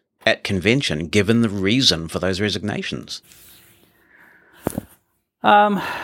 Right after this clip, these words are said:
Speaker 2: that's a fair question. Um, I, I think,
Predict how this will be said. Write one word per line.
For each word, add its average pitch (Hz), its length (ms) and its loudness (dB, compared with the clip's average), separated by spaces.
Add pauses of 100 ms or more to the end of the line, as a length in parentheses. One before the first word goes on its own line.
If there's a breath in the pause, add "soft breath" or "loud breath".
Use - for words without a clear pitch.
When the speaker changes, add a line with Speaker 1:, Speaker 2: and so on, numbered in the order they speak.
(420 loud breath)
Speaker 2:
that's 170 240 -10
a 160 60 -4
fair 151 260 0
question. 175 640 -2 (320)
Um, 135 680 4 (3000 soft breath)
I, 127 180 0 (100)
I 123 120 0
think, - 480 2